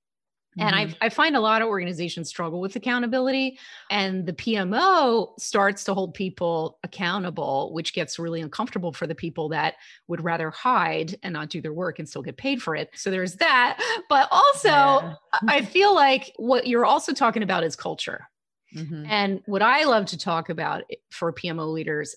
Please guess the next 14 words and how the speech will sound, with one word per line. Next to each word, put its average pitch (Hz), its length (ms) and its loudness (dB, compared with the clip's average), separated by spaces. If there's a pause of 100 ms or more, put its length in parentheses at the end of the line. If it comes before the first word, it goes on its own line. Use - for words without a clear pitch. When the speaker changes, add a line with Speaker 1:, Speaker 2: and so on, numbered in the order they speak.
(140)
Speaker 1:
is 165 340 -4
creating 175 640 -4
a 160 40 -8
healthy 208 460 -4
culture 170 460 -4
that 135 160 -12
gets - 260 -12
results, - 640 -12 (100)
Speaker 2:
Mm-hmm. 147 140 -16
Speaker 1:
that 220 260 0
balances 226 840 0
the 170 180 -2
human 330 480 2
factor, - 840 -4